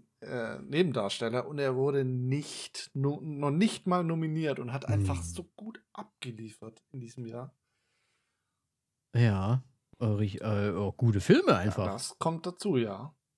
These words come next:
Speaker 1: Und n-, das soll jetzt mal endlich nominiert werden. Und ich glaub, also ich hab das Gefühl, es könnte auch tatsächlich ein Film sein.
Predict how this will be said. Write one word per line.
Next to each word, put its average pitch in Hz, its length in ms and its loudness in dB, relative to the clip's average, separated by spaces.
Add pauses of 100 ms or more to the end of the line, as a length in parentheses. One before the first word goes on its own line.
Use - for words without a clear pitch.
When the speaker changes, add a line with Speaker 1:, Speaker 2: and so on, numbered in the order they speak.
(320)
Speaker 1:
Und 123 180 -8 (160)
n-, 233 1120 0
das 160 460 -4
soll 120 160 0
jetzt - 180 -6
mal 110 100 -6
endlich - 220 -18
nominiert 110 460 -12
werden. 143 180 -14
Und 175 80 -8
ich 139 140 -10
glaub, 214 340 6 (140)
also 170 200 4
ich 175 120 4
hab - 80 0
das 202 160 -6
Gefühl, 135 420 2
es 135 140 -6
könnte 139 200 4
auch 131 100 4
tatsächlich 131 360 -2
ein 127 120 0
Film 127 260 2
sein. 120 440 -6